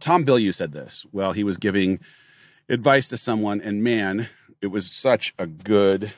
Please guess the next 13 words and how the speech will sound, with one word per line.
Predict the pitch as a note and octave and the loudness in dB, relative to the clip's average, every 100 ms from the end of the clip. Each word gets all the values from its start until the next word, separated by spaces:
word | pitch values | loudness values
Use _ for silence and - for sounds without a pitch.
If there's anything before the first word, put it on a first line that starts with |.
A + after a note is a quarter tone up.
| _ _ | _ _
word. | F2 F#2 F2 D2 D2+ A2 _ _ _ _ _ _ | -4 0 2 0 -8 -14 _ _ _ _ _ _
"Whoever | B2 C#3 D#3 | 2 4 2
has | D3 C3+ | -2 -4
the | B2 | -6
strongest | - B2 A#2 A#2 G#2+ - | -2 2 2 0 -6 -4
home | A#2+ A#2 B2+ | 0 2 2
life | C#3+ F3+ F#3 _ _ _ _ _ _ _ | 0 -2 -4 _ _ _ _ _ _ _
takes | - B2 B2+ - | -4 -2 -2 -4
the | - | -8
biggest | G#2 G#2+ G2+ G2+ - D#2 | -4 -2 0 -2 -6 -4
risks," | F#2 E2 - - - - _ _ _ _ _ _ _ _ _ _ | -2 -2 -8 -12 -18 -20 _ _ _ _ _ _ _ _ _ _
right? | - G2 F2+ | -6 -4 -4
Like, | F#2 - | -6 -8